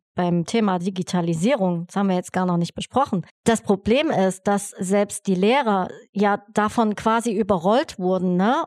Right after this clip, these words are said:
Und, ähm, also mit diesem ganzen Digitalisieren und jetzt muss ich auf einmal ins Netz und überhaupt. Und die Medienkompetenz, ne? Also wie gehe ich, also es ist ja nicht nur, wie gehe ich mit einem Gerät um,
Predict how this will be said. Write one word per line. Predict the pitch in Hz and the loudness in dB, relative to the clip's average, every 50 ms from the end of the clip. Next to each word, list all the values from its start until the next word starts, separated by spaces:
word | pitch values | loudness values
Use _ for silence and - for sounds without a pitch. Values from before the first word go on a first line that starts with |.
| - | -4
Und, | - 214 220 220 214 214 208 - - | -2 0 0 2 2 0 -2 -4 -2
ähm, | 202 202 196 190 190 190 196 190 190 - - _ _ | 0 0 2 2 2 2 0 0 -2 -6 -10 _ _
also | - 196 196 - 202 196 175 | -2 -2 0 2 0 0 2
mit | 196 220 208 - | 0 0 0 -2
diesem | 214 190 196 196 196 | -4 -2 -2 0 0
ganzen | 208 208 214 202 - 208 202 202 196 | 0 -2 -2 -2 -2 -2 -2 -2 -2
Digitalisieren | 185 208 220 - 226 202 - 196 208 202 208 214 190 196 180 185 190 196 190 190 190 190 196 | -2 -4 -4 -4 -6 -6 -4 -4 -2 -2 -2 -2 -4 -4 -2 0 0 2 2 2 2 0 -2
und | - - 208 208 214 202 - - - - - - - - | -2 -2 0 0 0 -2 -4 -10 -14 -16 -16 -18 -18 -4
jetzt | - 208 208 208 - 226 | -2 0 0 0 0 -2
muss | 233 220 | -4 -4
ich | 226 214 226 | -2 -2 -2
auf | 208 208 - | -2 -2 0
einmal | 220 220 226 220 175 | 0 0 0 0 0
ins | - 220 214 - - | -2 -2 -4 -4 -4
Netz | 180 175 175 185 185 185 - - - - - | -2 0 0 0 0 -2 -4 -10 -14 -8 -4
und | - 214 202 | -4 -2 -2
überhaupt. | 202 214 208 208 190 196 196 196 - - - | -2 -2 -2 0 0 2 0 0 -2 -2 -4
Und | 208 190 - - - - - _ | -4 -4 -4 -10 -18 -20 -10 _
die | - 196 | 0 2
Medienkompetenz, | 190 190 208 254 302 339 330 277 240 214 190 - - 190 185 180 180 - - - - 202 190 190 185 175 170 170 - - - | 2 4 4 2 2 0 0 0 0 0 -2 -4 -4 -4 -4 -2 -4 -6 -8 -6 -4 -2 -2 0 -2 -2 -4 -6 -8 -8 -4
ne? | 185 185 202 240 285 - - | -2 0 0 0 0 -2 -2
Also | 202 214 202 214 202 190 - - - - - _ _ | -2 -2 0 0 -2 -2 -2 -6 -14 -20 -20 _ _
wie | - 185 202 262 330 381 381 | -4 -2 0 0 0 -2 -4
gehe | - 277 247 220 | -2 -2 0 0
ich, | 214 - - - | -2 -4 -4 -4
also | 208 190 208 | -2 -2 -2
es | 180 180 | -4 -6
ist | 214 - | -6 -4
ja | - 226 | -2 -2
nicht | 220 233 226 - | -2 -2 -2 -2
nur, | 220 208 202 196 - - | -2 -2 -2 -2 -4 -4
wie | 196 196 | -6 -4
gehe | 170 202 240 262 | -2 -2 -2 -2
ich | 262 240 - | -2 -4 -4
mit | 226 220 - - | -6 -6 -6 -6
einem | - 196 196 190 190 | -4 -2 -2 -2 -2
Gerät | 185 190 - 185 185 180 180 - | -4 -6 -6 -6 -6 -6 -6 -6
um, | - 247 311 359 339 233 185 | -4 -4 -2 -2 -2 -4 -4